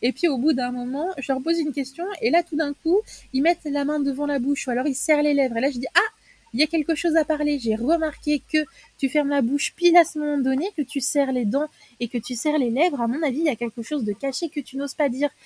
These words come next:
Et donc, en fait, ça permet, euh, de conscientiser quelque chose qui est vraiment là, mais qui n'est pas perçu par l'être humain. Et du coup, ça permet, en fait, alors tout ça, ça, ça se capte aussi par l'intuition, mais l'intuition, elle ne s'explique pas, tandis que le corps, lui,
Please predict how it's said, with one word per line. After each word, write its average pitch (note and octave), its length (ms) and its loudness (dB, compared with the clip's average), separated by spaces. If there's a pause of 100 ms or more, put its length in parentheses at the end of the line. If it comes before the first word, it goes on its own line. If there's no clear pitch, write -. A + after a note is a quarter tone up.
(240)
Et B3 80 -2
donc, C4 160 -4
en C#4 60 -6
fait, G#4+ 220 -6
ça C#4 260 -2
permet, D#4 480 -2 (460)
euh, A#3 80 0
de A#3 200 0 (140)
conscientiser D#4 800 0
quelque A#3+ 320 -2
chose D4+ 300 -2
qui - 240 -4
est G#3+ 180 2
vraiment A3+ 500 0
là, A3+ 300 2 (340)
mais A3+ 120 0
qui A3+ 140 -2
n'est A3+ 100 4
pas E4 180 0
perçu D#4+ 380 -4
par B3 180 -4
l'être A#3 260 -2
humain. A#3 220 -2 (300)
Et B3 100 2
du A#3+ 160 0
coup, F#4+ 140 0
ça C4 200 -2
permet, C#4+ 360 -2
en C#4 100 -2
fait, D4+ 300 -2
alors G3+ 240 0
tout C#4+ 100 -6
ça, E4+ 160 -2
ça, A#3+ 200 -2
ça A#3 200 -2
se B3 140 -4
capte C4 260 -2
aussi B3+ 240 -4
par A#3+ 180 -4
l'intuition, B3 520 -6 (420)
mais C4+ 100 2
l'intuition, D4+ 520 0
elle D#4 100 0
ne C4 80 0
s'explique - 640 -4
pas, D4+ 180 4
tandis B3+ 380 0
que - 100 -6
le B3 160 0
corps, F4+ 320 2
lui, C#4 280 2